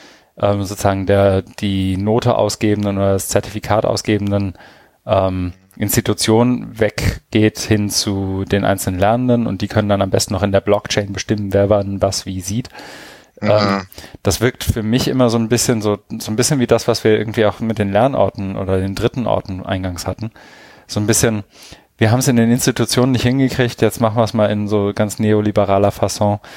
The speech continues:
Speaker 1: muss das jetzt der Einzelne für sich regeln und wenn er oder sie das nicht hinkriegt, dann ist das halt so.
Speaker 2: Mhm,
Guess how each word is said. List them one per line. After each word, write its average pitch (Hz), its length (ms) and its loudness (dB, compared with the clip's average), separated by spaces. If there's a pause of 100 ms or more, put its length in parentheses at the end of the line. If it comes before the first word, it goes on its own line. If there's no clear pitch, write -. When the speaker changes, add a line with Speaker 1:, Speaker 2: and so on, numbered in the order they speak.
(300)
Speaker 1:
muss 107 200 -4
das - 120 2
jetzt - 240 0
der 95 80 2
Einzelne 104 380 0
für 104 160 -2
sich 107 240 -2
regeln 95 260 2
und 95 140 -2
wenn 98 240 0
er 101 160 4
oder 101 160 4
sie 104 120 2
das 98 180 2
nicht 90 100 -4
hinkriegt, 107 420 -2
dann 95 240 -2
ist - 180 -4
das - 180 -4
halt 85 180 -4
so. 92 240 -10 (800)
Speaker 2:
Mhm, 196 320 -2